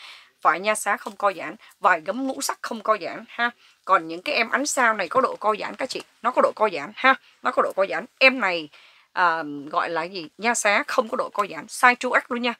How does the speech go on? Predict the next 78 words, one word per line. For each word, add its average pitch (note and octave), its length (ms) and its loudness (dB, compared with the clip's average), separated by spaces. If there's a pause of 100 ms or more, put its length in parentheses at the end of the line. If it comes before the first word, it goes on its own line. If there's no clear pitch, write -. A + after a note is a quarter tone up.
(300)
Ngọc A3 100 2
đã A#3 80 8
nói C4 100 6
size C4 160 2
two B3 200 -2
X - 40 -12
thì A#3 60 -6
cái B3+ 100 -14
vòng A3 160 0
ngực F3 120 -14
cứ C#4 80 -8
là C4 60 -8
chín B3+ 140 -14
mươi D4 120 -10
tám B3+ 140 2
đến D4 80 -6
một G#3+ 160 -8
trăm, A#3 200 4 (360)
thì A#3+ 100 -6
cái C4+ 120 -10
khoảng A3+ 320 0
đó G#3 80 0
các D4+ 140 -6
chị E3+ 140 -8
sẽ - 160 -10
mặc G3 220 -8
được F#3 220 -6
ha. D#4+ 200 6 (360)
Còn F3+ 180 0
đó, G#3+ 180 2 (120)
ca-, A3 80 4
mình G3 160 -2
sẽ A3+ 140 -4
nới A#3+ 200 2
ra C#4 120 6
bên, A3 200 -4
bên G#3+ 140 -2
trong, A3 200 4
bên A3 140 -2
trong A3+ 220 4
mỗi E3+ 140 -4
một C4 140 -2
bên A3 220 0
nới A3 140 2
ra D4 80 -2
được G#3 120 -4
hai A3+ 180 2
xăng G#3+ 160 -4
ti G#3+ 80 -6
mét, A#3+ 220 0
một G#3 220 -2
áo G#3 160 6
nới B3 200 4
được C#4 120 -2
bốn A#3+ 180 -2
xăng A#3+ 140 -12
ti G#3 80 -8
mét. G#3+ 160 -2 (800)
Đó, F#3+ 120 2
bất A#3 220 6
cứ G4 80 4
cái D4+ 140 6
áo D4+ 120 6
nào B3+ 160 6
form A#3 180 2
của G3+ 120 -6
nhà F#3+ 120 -4
Ngọc F#3 220 -4
các - 160 -2
chị - 220 -6
mặc A3 200 4 (100)
vô A#3 160 0
mà G#3 120 -2
các C4 160 -2
chị F#3+ 120 -4
mà E3+ 160 -8
cảm - 220 -12
thấy, A#3 260 0